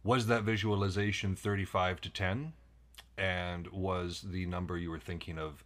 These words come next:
zero? Because yes, I got zero dudes taken off the board <laughs> during this particular fight. It was, uh, down to a lot of dice, of course, like that. Of cou-, a-, anytime you're dealing with a, a game like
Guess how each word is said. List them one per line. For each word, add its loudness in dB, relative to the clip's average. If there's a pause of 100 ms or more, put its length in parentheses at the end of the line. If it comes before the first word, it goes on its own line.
zero? -8 (720)
Because -2
yes, 0
I -4
got -6
zero 0
dudes -2
taken -4
off -8
the -20
board 2 (240)
<laughs> -20
during -2
this 0
particular 0
fight. -8 (520)
It -4
was, 2 (920)
uh, 2
down 6
to 0
a 2
lot 2
of 0
dice, -2 (100)
of -10
course, -2
like -4
that. -2
Of -14
cou-, -14
a-, -8
anytime -4
you're -4
dealing -4
with -8
a, -6 (200)
a -10
game -4
like -8